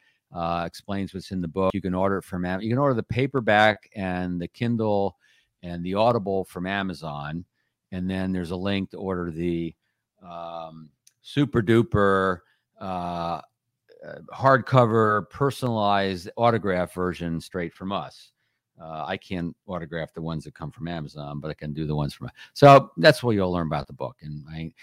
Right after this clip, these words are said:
and by the way, if you do get the book, in the first page or two of the book, it talks about the Radical Relevance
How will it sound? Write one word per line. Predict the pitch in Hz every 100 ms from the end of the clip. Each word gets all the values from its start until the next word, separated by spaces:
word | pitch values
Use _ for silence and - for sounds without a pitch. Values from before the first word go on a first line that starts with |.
| _
and | 123 131
by | 147
the | 131
way, | 135
if | 107 -
you |
do | 101 143 156
get | 123 135 131
the | 98
book, | 92 127 90 87 _ _ _ _ -
in | 95
the | 92
first | 127 120 -
page | 120 117 110 101
or | 92
two | - 104
of | 87
the | 82
book, | 76 104 92 92
it | -
talks | - 113 -
about | 90 95 90
the | 87
Radical | 92 98 101 90
Relevance | 87 90 90 78 76